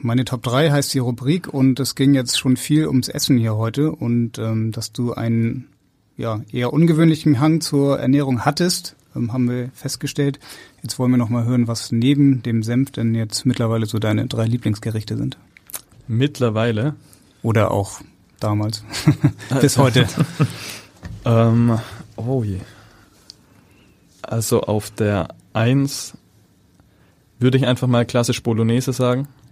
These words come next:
Speaker 1: Mhm.
Speaker 2: ähm, mit Nudeln. Ähm, auf der zwei, äh, eine Bowl,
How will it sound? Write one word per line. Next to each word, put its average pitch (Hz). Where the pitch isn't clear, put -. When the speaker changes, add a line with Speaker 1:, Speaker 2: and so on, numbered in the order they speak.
Speaker 1:
Mhm. 120
Speaker 2:
ähm, 98
mit 98
Nudeln. 120
Ähm, 110
auf 107
der 110
zwei, 113
äh, 131
eine 98
Bowl, 139